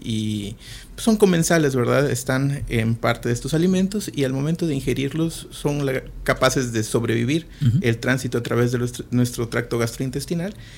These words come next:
Speaker 1: llegan a nuestro intestino donde se encuentran en su mayoría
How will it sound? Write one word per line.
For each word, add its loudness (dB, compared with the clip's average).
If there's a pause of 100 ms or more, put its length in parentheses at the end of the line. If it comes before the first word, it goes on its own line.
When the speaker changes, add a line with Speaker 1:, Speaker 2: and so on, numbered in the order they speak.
(140)
Speaker 1:
llegan 2
a 2
nuestro 0
intestino -2
donde -2
se -6
encuentran -2
en -12
su -8
mayoría 0